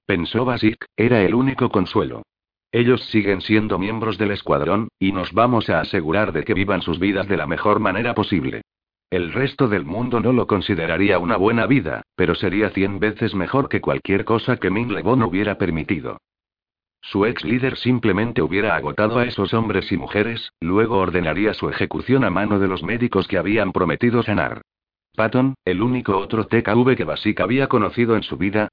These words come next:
había sido desechado como un perro cuando él llegó a ser tan dependiente de la instrucción que era inútil en el campo.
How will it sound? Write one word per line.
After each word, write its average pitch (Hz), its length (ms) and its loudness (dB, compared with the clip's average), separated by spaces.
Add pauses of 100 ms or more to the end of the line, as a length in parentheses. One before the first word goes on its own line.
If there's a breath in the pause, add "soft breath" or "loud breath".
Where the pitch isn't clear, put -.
había 92 320 2
sido 104 320 0
desechado 107 580 -2
como 87 280 0
un 113 260 2
perro 107 320 0
cuando 92 280 -2
él 95 180 0
llegó 90 280 -2
a 110 60 -2
ser 107 260 -2
tan 101 240 0
dependiente 104 600 0
de 117 100 0
la 95 140 -2
instrucción 98 600 0
que 87 200 0
era 120 120 0
inútil 123 400 0
en 90 100 -6
el 69 160 -10
campo. 62 400 -4